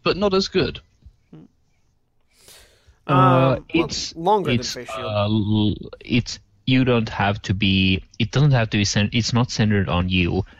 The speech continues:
Speaker 2: and it's a wider area.
Speaker 3: Mm.
Speaker 2: Also,
Speaker 3: Mm.
Speaker 2: it's five minutes.
Speaker 3: <clears throat> It's different from Face
Speaker 2: It,
Speaker 3: Shield.
Speaker 2: it's different.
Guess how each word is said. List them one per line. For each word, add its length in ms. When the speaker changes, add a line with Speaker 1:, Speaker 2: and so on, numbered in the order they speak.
Speaker 2:
and 180
it's 360
a 220
wider 440
area. 400
Speaker 3:
Mm. 140
Speaker 2:
Also, 280
Speaker 3:
Mm. 40
Speaker 2:
it's 120
five 420
minutes. 540
Speaker 3:
<clears throat> 100
It's 180
different 360
from 160
Face 160
Speaker 2:
It, 60
Speaker 3:
Shield. 260
Speaker 2:
it's 200
different. 600